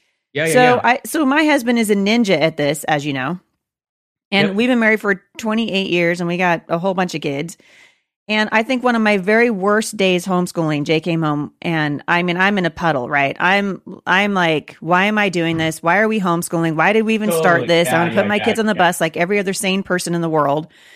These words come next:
Speaker 2: And
Speaker 1: Yep,
Speaker 2: I'm on the
Speaker 1: yep.
Speaker 2: couch, and I think I had called him at work that day. And I think I said something like, "You need to come home right now. There's gonna be a homicide or a suicide if you don't get home." <laughs>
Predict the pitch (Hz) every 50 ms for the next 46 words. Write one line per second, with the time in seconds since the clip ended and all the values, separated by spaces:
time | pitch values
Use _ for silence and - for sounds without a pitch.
0 | - _ _ _ _ _ _ _ - 214 208 214 208 202 190 202 208 214 226 254
1 | 277 269 269 269 254 226 220 220 - 208 196 202 220 285 285 302 269 226 202 -
2 | - 208 196 196 196 190 170 160 160 160 151 156 165 160 147 - - - - -
3 | - 147 147 135 147 131 120 - - 165 170 165 170 165 208 196 190 214 196 180
4 | - 185 175 - 190 170 160 180 170 170 160 160 160 160 - 170 190 196 214 214
5 | 226 220 240 208 196 202 190 185 180 180 180 175 175 170 160 156 156 156 170 175
6 | - 196 185 175 175 175 180 165 180 175 180 175 - 180 170 165 165 151 156 -
7 | - 165 160 156 - 165 151 147 147 151 - 170 165 160 151 156 151 156 147 120
8 | - - - 240